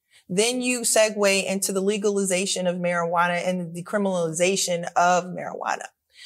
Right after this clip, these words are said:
Then you segue into passing a fair tax. This is a man that ran in a contested, um, Democratic primary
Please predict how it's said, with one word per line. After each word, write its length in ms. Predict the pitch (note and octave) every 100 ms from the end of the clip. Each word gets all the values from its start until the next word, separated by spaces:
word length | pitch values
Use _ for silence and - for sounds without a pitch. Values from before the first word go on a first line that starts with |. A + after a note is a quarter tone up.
| -
Then 200 | A3+ C4
you 80 | C#4
segue 600 | C#4+ B3 A#3+ A3+ A3 A3
into 220 | G#3 - G3+
passing 480 | G#3 F#3+ F#3+ F#3+
a 60 | F3+
fair 280 | - F3 E3
tax. 580 | - G3 D#3+ - - - _ - _
This 180 | B3 D4
is 140 | C#4
a 60 | C#4+
man 320 | B3 A3 G#3+
that 160 | F#3
ran 260 | F#3+ F#3+ F#3+
in 120 | F#3
a 60 | F3
contested, 880 | - F3 - G#3 G#3 - - A#3 - - - _
um, 300 | F3+ F3+ F#3
Democratic 540 | G3 A3 G#3+ G#3 A3
primary 800 | - F3+ F3 E3 D#3+ D#3+ E3+ -